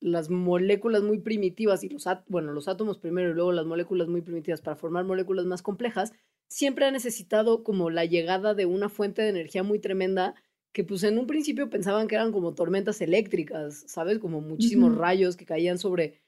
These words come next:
Speaker 1: el agua donde estaban flotando
Speaker 2: Como
Speaker 1: estas
Speaker 2: oparin.
Speaker 1: moléculas.
Speaker 2: Ajá.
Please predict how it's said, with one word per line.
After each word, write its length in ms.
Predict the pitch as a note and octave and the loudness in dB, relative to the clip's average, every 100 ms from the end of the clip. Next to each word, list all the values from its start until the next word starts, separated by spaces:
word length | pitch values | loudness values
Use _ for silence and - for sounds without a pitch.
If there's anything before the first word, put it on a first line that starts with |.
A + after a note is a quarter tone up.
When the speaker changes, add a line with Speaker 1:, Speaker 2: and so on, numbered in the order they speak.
| _ _ | _ _
Speaker 1:
el 220 | F3+ F3+ F#3 | 0 4 6
agua 360 | F#3+ F#3 G3 | 6 6 4
donde 220 | F3+ F3 E3 | 4 2 -2
estaban 280 | - G3 F#3+ | -2 -4 -2
flotando 240 | G3 F3+ | 2 4
Speaker 2:
Como 60 | F3 | 6
Speaker 1:
estas 400 | F3 F3 F3+ F#3+ | 6 6 4 4
Speaker 2:
oparin. 240 | G3 F#3 | 6 6
Speaker 1:
moléculas. 320 | E3 D3 C#3+ - | 6 2 -2 -6
Speaker 2:
Ajá. 320 | G#3 G#3 G3+ | -4 -2 -2